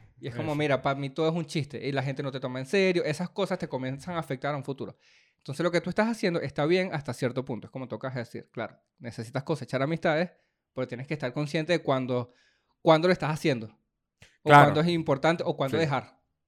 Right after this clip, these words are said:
Speaker 1: Como, "Mira, estoy en un espacio seguro. Necesito quitarme todas las herramientas".
Speaker 2: Eso pasa cuando, cuando, por ejemplo, estamos en un grupo de comediantes. Ahí sí puedo ser el imbécil que soy. Y
Speaker 1: Ok.
Speaker 2: de-, y, y manejar mi humor, y ma-, manejar mi tono y todo.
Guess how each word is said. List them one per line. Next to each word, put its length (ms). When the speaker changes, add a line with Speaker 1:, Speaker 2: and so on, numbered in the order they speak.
Speaker 1:
Como, 200
"Mira, 180
estoy 160
en 60
un 100
espacio 280
seguro. 480
Necesito 460
quitarme 380
todas 120
las 120
herramientas". 480
Speaker 2:
Eso 340
pasa 320
cuando, 480
cuando, 240
por 160
ejemplo, 460
estamos 580
en 120
un 100
grupo 240
de 80
comediantes. 520
Ahí 80
sí 100
puedo 220
ser 140
el 120
imbécil 400
que 100
soy. 300
Y 60
Speaker 1:
Ok. 80
Speaker 2:
de-, 260
y, 320
y 60
manejar 340
mi 60
humor, 320
y 20
ma-, 180
manejar 440
mi 100
tono 380
y 40
todo. 380